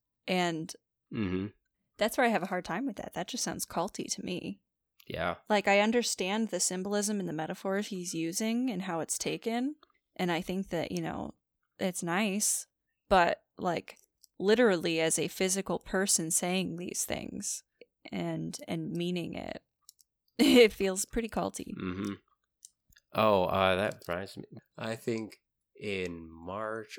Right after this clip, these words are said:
Speaker 2: or something, I just saw, like, an article about a game called, like, the Cult of the Lamb, and you are just, like, a lamb just possessing other people and make, like, a weird
Speaker 1: <laughs>
Speaker 2: sort of farm sim adventure thing.
Speaker 1: Oh my god! <laughs>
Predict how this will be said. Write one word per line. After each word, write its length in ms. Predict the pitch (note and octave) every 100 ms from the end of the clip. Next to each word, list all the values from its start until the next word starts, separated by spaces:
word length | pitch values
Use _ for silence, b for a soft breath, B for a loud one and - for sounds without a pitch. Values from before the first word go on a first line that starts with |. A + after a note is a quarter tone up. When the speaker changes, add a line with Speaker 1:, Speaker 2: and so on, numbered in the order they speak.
| -
Speaker 2:
or 280 | F2 D#2+ D#2+
something, 560 | - A2 G#2 - -
I 200 | G#2+ G#2+ G2
just 180 | G2
saw, 240 | - G2 F2+
like, 180 | F2 E2+
an 60 |
article 340 | E2+ E2+ - F2
about 260 | F2 E2+
a 40 | E2+
game 320 | F2 F2 E2+ -
called, 300 | F2 F2 F2+
like, 220 | F2+ F2 _
the 380 | - - - - - _
Cult 400 | - F#2+ F#2 -
of 80 | F#2 -
the 80 | -
Lamb, 600 | E2+ E2+ E2+ E2+ E2+ F2 -
and 160 | E2+
you 160 | E2+ E2+
are 180 | E2+ F2
just, 360 | - - -
like, 200 | - G2+ -
a 60 |
lamb 440 | F#2+ G2 F#2+ F#2+ G2
just 220 | G#2+ F#2+ -
possessing 600 | - - G#2 G2+ - G#2
other 240 | G#2 G2 G2
people 500 | - G2 - G2+ G2+
and 100 | G2
make, 180 | G2 G#2+
like, 160 | G#2
a 100 | G#2
weird 280 | G2+ G#2+ G#2+ - - - -
Speaker 1:
<laughs> 260 | - -
Speaker 2:
sort 360 | - - G2+ G#2+
of 120 | A#2+
farm 400 | - A#2+ A#2+ A#2
sim 240 | B2 B2+ A#2+
adventure 720 | A2 - A2+ B2+ - C3+ C3
thing. 340 | C3+ C3+ D3
Speaker 1:
Oh 160 | D#4 C#4+
my 220 | D4+ E4+
god! 500 | C#4 F4 F4 F4 F#4
<laughs> 120 | E4